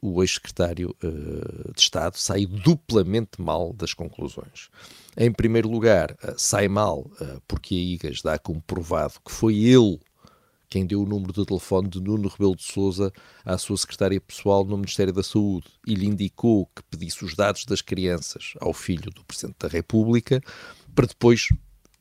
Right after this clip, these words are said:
eh, ir solicitar a marcação de uma consulta ao Hospital de Santa Maria. Isso é um ponto. Depois, em segundo lugar, Lacerda, eh, Salles, eh, sai mal do relatório porque, ao ler o texto, nós percebemos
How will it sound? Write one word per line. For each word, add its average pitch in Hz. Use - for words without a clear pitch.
eh, 82
ir 80
solicitar 98
a 95
marcação 90
de 95
uma 85
consulta 95
ao -
Hospital 98
de -
Santa 87
Maria. -
Isso 208
é 139
um 107
ponto. -
Depois, -
em 247
segundo 113
lugar, 175
Lacerda, 117
eh, 110
Salles, 104
eh, -
sai 113
mal 98
do 95
relatório 98
porque, 113
ao 110
ler 113
o 113
texto, 110
nós 107
percebemos -